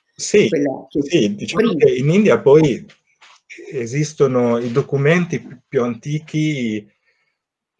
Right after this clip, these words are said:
Speaker 1: diciamo, della, della, della storia della spiritualità dell'essere umano,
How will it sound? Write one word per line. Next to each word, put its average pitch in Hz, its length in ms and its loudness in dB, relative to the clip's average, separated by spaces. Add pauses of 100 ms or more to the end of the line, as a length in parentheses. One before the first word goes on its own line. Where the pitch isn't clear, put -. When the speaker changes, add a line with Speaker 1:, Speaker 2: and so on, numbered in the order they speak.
Speaker 1:
diciamo, 117 840 -4
della, 110 340 0
della, 104 600 -6
della 110 200 -2
storia 123 260 0
della 113 180 4
spiritualità 113 840 0
dell'essere 107 520 -4
umano, 98 580 -4